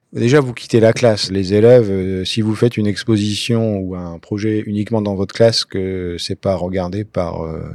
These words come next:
les autres, euh, voilà, il y a le regard de l'autre. Là, il y a le regard, euh, et le regard de l'autre, c'est le regard de l'habitant de la ville qui va regarder l'exposition.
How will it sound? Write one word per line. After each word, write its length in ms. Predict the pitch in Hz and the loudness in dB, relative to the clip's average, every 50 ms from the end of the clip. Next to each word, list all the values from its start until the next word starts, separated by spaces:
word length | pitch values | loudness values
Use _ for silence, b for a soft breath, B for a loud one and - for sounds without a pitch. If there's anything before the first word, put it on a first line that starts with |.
| 80 | -8
les 240 | 80 85 87 87 104 | -6 -4 -2 0 2
autres, 340 | 120 127 123 - - - 85 | 0 0 0 -4 -10 -16 -14
euh, 380 | 87 85 85 82 85 87 90 90 | -12 -12 -12 -14 -16 -16 -12 -8
voilà, 260 | 90 95 90 80 78 | -6 -4 -4 -4 -4
il 60 | 82 | -4
y 20 | 85 | -4
a 40 | |
le 60 | 87 87 | -4 -4
regard 240 | 92 92 98 90 | -2 -2 -2 -2
de 100 | 90 98 | -2 0
l'autre. 320 | 101 113 113 101 - - - B B B B B B B B B _ 110 | 0 0 0 0 -2 -8 -18 B B B B B B B B B _ -2
Là, 120 | 107 107 | 0 0
il 60 | 104 | 2
y 80 | 98 95 | 0 0
a 320 | 90 87 85 85 85 85 | 0 0 -2 -4 -4 -4
le 200 | 90 98 107 117 | -2 2 4 4
regard, 520 | 110 113 117 110 104 117 110 107 104 98 101 | 6 6 4 4 6 6 6 6 4 4 2
euh, 200 | 98 95 95 92 | 0 0 0 0
et 240 | 87 98 95 95 | 0 0 0 0
le 120 | 92 95 95 | 0 0 -2
regard 300 | 95 104 101 107 98 98 | -2 0 0 0 0 0
de 80 | 104 | 2
l'autre, 240 | 107 113 127 131 - | 2 2 2 0 0
c'est 140 | - - 101 | -2 -4 -4
le 60 | 95 | -4
regard 300 | 90 95 101 101 101 98 | -4 -4 -2 -2 -2 -2
de 60 | 101 | -2
l'habitant 340 | 92 90 92 98 95 98 101 | -2 -2 -4 -4 -6 -4 -4
de 80 | 101 98 | -2 0
la 100 | 98 98 | 0 -2
ville 280 | 95 98 113 113 107 | -2 -2 -4 -6 -6
qui 180 | 92 - - 95 | -8 -10 -12 -12
va 360 | 92 95 92 90 87 85 82 80 | -10 -10 -10 -10 -12 -12 -14 -12
regarder 400 | 82 90 92 92 90 90 92 85 | -12 -10 -8 -8 -6 -6 -6 -8
l'exposition. 840 | 87 85 80 - - 90 85 87 92 90 - 107 117 131 151 147 | -8 -10 -10 -10 -10 -8 -8 -8 -8 -8 -6 -6 -4 -4 -4 -6